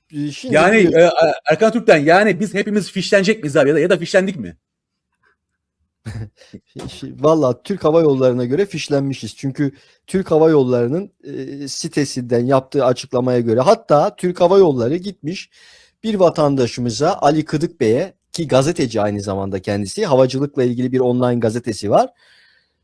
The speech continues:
Speaker 1: Demiş ki, "Benim," demiş, "güvenli sefer yolcu takip sistemim var," demiş. "Bu s-, takip sistemine sen takıldın, bundan sonra seni uçağa on iki Temmuz iki bin yirmi altı tarihine kadar almayacağız," demiş.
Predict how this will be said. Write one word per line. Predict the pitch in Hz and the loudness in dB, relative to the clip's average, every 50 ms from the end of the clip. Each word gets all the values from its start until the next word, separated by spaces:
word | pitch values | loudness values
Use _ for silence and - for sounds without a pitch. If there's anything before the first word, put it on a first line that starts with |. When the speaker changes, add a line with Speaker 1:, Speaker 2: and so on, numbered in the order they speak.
| _ _ - | _ _ 4
Speaker 1:
Demiş | 185 233 277 247 - - | 4 4 4 2 -2 -4
ki, | - 165 208 226 _ _ - | -4 -4 -6 -6 _ _ 2
"Benim," | 139 180 208 240 277 262 208 | 4 4 6 6 4 2 2
demiş, | 185 165 156 139 - | 2 0 0 -2 -6
"güvenli | - 180 185 202 190 208 226 | -6 -2 0 0 0 0 -2
sefer | 208 - 196 190 214 214 202 | -2 -2 -2 2 2 2 2
yolcu | 190 190 190 180 180 214 - | 4 4 2 2 2 -2 -4
takip | - 185 185 175 - 202 - | -2 -2 -2 -2 -4 -6 -6
sistemim | - 165 - - - 143 131 127 120 117 110 | -4 -4 -4 -2 -2 -4 -2 -2 -4 -2 0
var," | 110 110 107 110 | 0 -2 0 -2
demiş. | 110 127 196 233 - - _ _ _ _ _ _ _ _ _ _ _ - | -2 -2 -4 -6 -8 -14 _ _ _ _ _ _ _ _ _ _ _ -8
"Bu | 226 269 | -6 -6
s-, | - - 208 180 _ - | -4 -6 -8 -10 _ 0
takip | 220 214 208 208 269 214 | 2 2 2 0 -2 -6
sistemine | - - 190 - - 175 156 147 143 143 135 | -6 -6 -6 -4 -2 -2 -2 0 0 -2 -2
sen | - - 190 196 180 - | 0 0 0 0 0 0
takıldın, | 220 220 214 - 180 156 143 185 214 220 202 | -2 -2 0 0 -2 0 0 0 -2 0 0
bundan | 214 208 202 220 214 202 | -2 2 4 4 4 4
sonra | - - 175 151 143 131 127 127 | 2 0 -2 0 2 2 0 0
seni | - - 196 185 151 123 131 170 214 _ _ _ _ _ - _ _ _ _ _ _ _ _ - | 2 2 2 4 4 2 0 -2 -6 _ _ _ _ _ -20 _ _ _ _ _ _ _ _ -6
uçağa | - 220 220 - - 175 139 139 147 190 - - _ _ _ _ - _ _ _ _ _ _ - | -4 -4 -2 2 4 6 6 6 6 4 0 -6 _ _ _ _ -20 _ _ _ _ _ _ 6
on | 196 233 240 | 6 8 8
iki | 220 - 190 - | 6 2 -2 -2
Temmuz | - 165 151 147 143 139 131 175 | 2 2 2 2 2 -4 -4 -6
iki | 165 - 196 190 | -8 -10 -8 -6
bin | 202 180 | -4 -2
yirmi | 180 185 180 185 | -2 0 2 4
altı | 180 180 175 - 220 | 4 4 4 2 -2
tarihine | - 190 175 160 147 147 139 135 | -2 2 4 4 4 4 2 -2
kadar | 117 - 131 147 226 262 | 0 0 2 2 4 4
almayacağız," | 254 214 196 180 165 139 113 - 107 95 95 90 - - | 6 6 6 6 4 -2 -4 -4 -6 -6 -6 -8 -12 -20
demiş. | 160 _ - - - _ | -20 _ -20 -20 -20 _